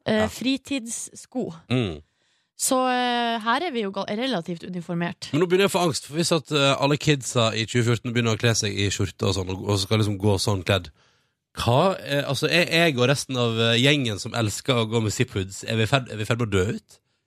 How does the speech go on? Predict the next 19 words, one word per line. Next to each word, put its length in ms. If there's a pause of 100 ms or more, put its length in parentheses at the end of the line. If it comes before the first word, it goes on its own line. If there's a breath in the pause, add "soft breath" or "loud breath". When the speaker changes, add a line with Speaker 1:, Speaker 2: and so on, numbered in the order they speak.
Speaker 2:
Er 60
zip-hooden 480
i 40
ferd 180
med 120
å 40
dø 180
ut, 60
Silje 220
Nordnes? 440 (300)
Og 120
hva 240
gjør 160
jeg 80
så? 340 (1160)
Speaker 1:
Eh, 420
jeg 60
tror 200
ikke, 220